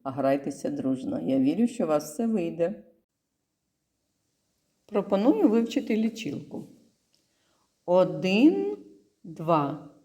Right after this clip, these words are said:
дерева. Три, чотири, вийшли звірі. П'ять, шість, пада лист. Сім, вісім, птахи в лісі.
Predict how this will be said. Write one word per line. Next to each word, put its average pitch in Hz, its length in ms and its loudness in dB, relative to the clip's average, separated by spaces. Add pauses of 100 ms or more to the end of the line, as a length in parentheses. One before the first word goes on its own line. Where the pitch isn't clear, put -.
(240)
дерева. 175 1040 2 (560)
Три, 180 640 -2
чотири, 180 880 0
вийшли 196 920 2
звірі. 151 720 -4 (800)
П'ять, 233 500 4 (140)
шість, - 760 -6 (300)
пада 269 500 6
лист. 170 640 0 (380)
Сім, 247 640 2 (280)
вісім, 170 840 -4 (260)
птахи 202 880 2
в 170 200 -8
лісі. 190 880 -2